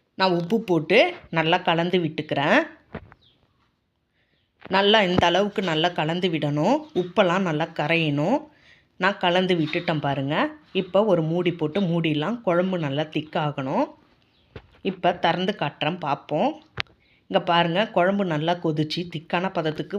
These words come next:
வந்திருக்குங்க. இப்ப அதுல நம்ம ஒரு சின்ன துண்டு வெல்லம் போட்டுக்கலாம்.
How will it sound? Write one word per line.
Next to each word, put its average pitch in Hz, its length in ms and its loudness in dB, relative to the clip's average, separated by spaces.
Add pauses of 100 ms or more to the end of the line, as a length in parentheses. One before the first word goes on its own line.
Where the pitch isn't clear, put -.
வந்திருக்குங்க. 151 560 -4 (800)
இப்ப 190 240 2 (140)
அதுல 156 260 0 (580)
நம்ம 175 200 -2 (120)
ஒரு 165 160 -2 (280)
சின்ன 220 360 0
துண்டு 170 260 0 (100)
வெல்லம் 165 300 0
போட்டுக்கலாம். 156 540 -2